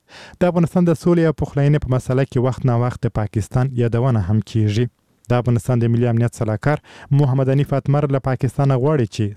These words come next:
سولې ته نه حاضرېدونکي طالبان له خپلې خاورې وباسي. ښاغلي اتمر د موضوع پرون له ازادي راډیو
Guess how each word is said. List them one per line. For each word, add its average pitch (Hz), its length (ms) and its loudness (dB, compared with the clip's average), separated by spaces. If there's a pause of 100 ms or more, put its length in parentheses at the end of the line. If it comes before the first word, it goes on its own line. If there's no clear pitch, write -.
سولې 147 340 0
ته - 480 -2
نه 170 140 2
حاضرېدونکي 127 680 0
طالبان 117 400 0
له - 420 -4
خپلې 156 340 -2
خاورې 110 280 0 (180)
وباسي. 107 380 -2 (440)
ښاغلي 120 300 0
اتمر 123 340 -2
د 123 100 2
موضوع 120 300 0 (340)
پرون 165 280 2
له 131 160 -2
ازادي 117 340 0
راډیو 123 240 0